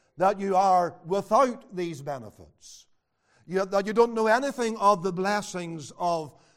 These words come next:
redemptive, uh, truth and redemptive power, that you're actually lost,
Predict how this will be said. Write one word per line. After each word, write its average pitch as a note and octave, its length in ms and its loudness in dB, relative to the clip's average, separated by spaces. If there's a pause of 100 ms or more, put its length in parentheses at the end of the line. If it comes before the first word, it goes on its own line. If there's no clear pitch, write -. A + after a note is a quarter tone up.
redemptive, F#3+ 880 -2 (260)
uh, D#3+ 160 -2
truth G#3+ 480 2
and E3 160 -2
redemptive F#3+ 640 -2
power, F3+ 560 -4 (360)
that G3+ 180 2
you're G#3 160 0
actually F#3+ 540 2
lost, F#3 720 2